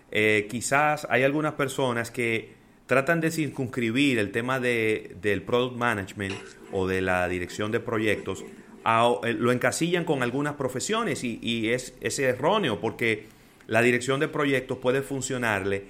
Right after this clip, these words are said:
a cualquier profesional de cualquier área, no importa a lo que se dedique. Él lo que hace es organizar a una persona para la consecución de manera sistemática y,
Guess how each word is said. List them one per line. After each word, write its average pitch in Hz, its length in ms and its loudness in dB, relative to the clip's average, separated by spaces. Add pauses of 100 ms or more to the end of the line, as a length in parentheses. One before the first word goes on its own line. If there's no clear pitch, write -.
(220)
a 131 200 4
cualquier 135 560 2
profesional 156 840 0 (300)
de 117 180 0
cualquier 117 880 0
área, 104 480 2 (280)
no 107 160 -2
importa 120 640 0 (100)
a 92 120 -2
lo 95 100 2
que 92 120 -6
se 90 140 -4
dedique. 107 480 -4
Él 98 100 -4
lo 104 120 -2
que 110 120 0
hace 131 340 0
es 170 180 -6 (340)
organizar 127 760 8
a 156 60 6
una 160 260 2
persona 143 560 -2 (320)
para 117 220 6
la 117 140 4
consecución 127 840 -2
de 139 80 -2
manera 127 360 -2
sistemática 127 720 -2
y, 120 160 -2